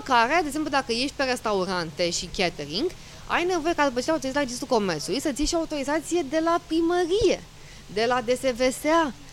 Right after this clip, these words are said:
de la sanepid, pentru că altfel tu nu ai,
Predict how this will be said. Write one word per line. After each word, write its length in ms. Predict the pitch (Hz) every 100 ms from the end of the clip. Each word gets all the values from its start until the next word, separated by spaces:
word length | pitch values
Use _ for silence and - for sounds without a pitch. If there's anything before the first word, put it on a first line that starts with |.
| - 180
de 60 | 202
la 180 | 202 -
sanepid, 720 | 208 202 214 214 330 247 - -
pentru 200 | 202 208
că 120 | 208
altfel 500 | - 214 285 254 277 -
tu 80 | 277
nu 220 | 285 302
ai, 180 | 302